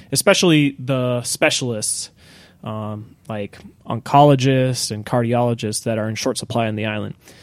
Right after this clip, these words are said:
So the island and the Puerto Rico Health Insurance Administration, along with the government, moved towards a, a financing of a healthcare system that provided an island-wide network, um, to better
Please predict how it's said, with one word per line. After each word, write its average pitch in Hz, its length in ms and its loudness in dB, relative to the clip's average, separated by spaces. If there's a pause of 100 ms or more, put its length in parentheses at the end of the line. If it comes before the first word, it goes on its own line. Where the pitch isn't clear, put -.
(240)
So 165 480 4 (960)
the 151 220 4
island 160 640 6
and 135 180 2
the 131 400 4
Puerto 139 180 0
Rico 127 160 0
Health 123 180 0
Insurance 123 320 -4
Administration, 131 880 0 (560)
along 131 260 0
with 123 80 0
the 127 80 0
government, 127 480 0
moved 147 380 2
towards 139 260 0
a, 127 220 2 (260)
a 127 80 2
financing 135 580 0
of 117 120 -2
a 120 100 4
healthcare 127 340 -2
system 120 540 -2
that 117 320 0
provided 123 400 -2
an 120 80 -4
island-wide 135 540 4
network, 117 480 -2 (500)
um, 104 380 -8 (240)
to - 100 -12
better 120 420 -2